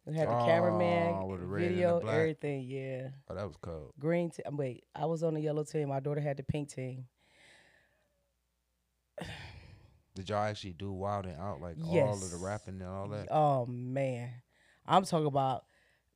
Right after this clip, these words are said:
Speaker 1: It was to the point where it's like, I'm noticing now, I never, I will never, and I'ma just say, they say never say, I'm never going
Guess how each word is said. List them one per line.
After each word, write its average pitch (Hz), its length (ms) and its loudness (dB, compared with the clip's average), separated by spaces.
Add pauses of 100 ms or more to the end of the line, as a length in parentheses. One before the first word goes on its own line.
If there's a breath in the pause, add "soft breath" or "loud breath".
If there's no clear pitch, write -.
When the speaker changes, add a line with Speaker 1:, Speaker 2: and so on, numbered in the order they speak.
(120)
Speaker 1:
It 254 160 8
was 262 160 2
to 220 100 4
the 175 100 6
point 220 360 0
where 165 160 4
it's 165 140 4
like, 147 220 2
I'm 214 240 6
noticing 160 440 2
now, 175 260 2
I 160 180 8
never, 165 540 6
I 175 100 6
will 135 300 0
never, 139 480 0
and 135 100 0
I'ma 160 160 2
just 139 220 -4
say, 135 160 -2
they 147 140 0
say 160 180 2
never 175 240 4
say, 160 160 -2
I'm 156 280 0
never 170 460 2 (400 soft breath)
going 160 460 4